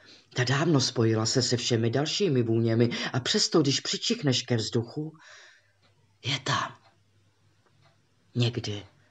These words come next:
se stane zvláštnost. To, když mezi tvým a mým spěchem, mezi dvěma slabikami se zastaví slovo, které tam vůbec nepatří, a ty ho obejmeš dalším slovem a další slovo se spojí do věty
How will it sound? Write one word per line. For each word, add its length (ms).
se 160
stane 340
zvláštnost. 960
To, 120
když 240
mezi 260
tvým 400
a 80
mým 200
spěchem, 600
mezi 240
dvěma 300
slabikami 580
se 180
zastaví 480
slovo, 600
které 300
tam 200
vůbec 320
nepatří, 640
a 80
ty 120
ho 120
obejmeš 540
dalším 420
slovem 380
a 80
další 340
slovo 300
se 140
spojí 400
do 120
věty 380